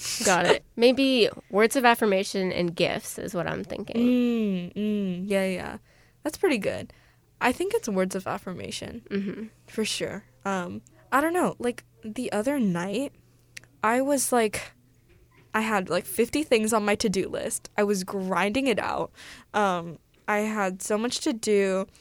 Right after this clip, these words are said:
Speaker 2: Um, I was, like, cooking, studying, listening to a podcast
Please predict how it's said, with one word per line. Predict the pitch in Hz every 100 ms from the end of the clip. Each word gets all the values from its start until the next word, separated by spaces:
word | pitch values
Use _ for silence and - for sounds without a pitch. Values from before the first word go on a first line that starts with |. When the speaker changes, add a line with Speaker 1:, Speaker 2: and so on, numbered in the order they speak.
| - - _ -
Speaker 2:
Um, | 202 196
I | 202
was, | 214
like, | 220 -
cooking, | - 240 247 226
studying, | 233 - - 202 190 208 190 185 185
listening | 190 202 220 226
to | 220 202
a |
podcast | 190 - - 190 190 - - - -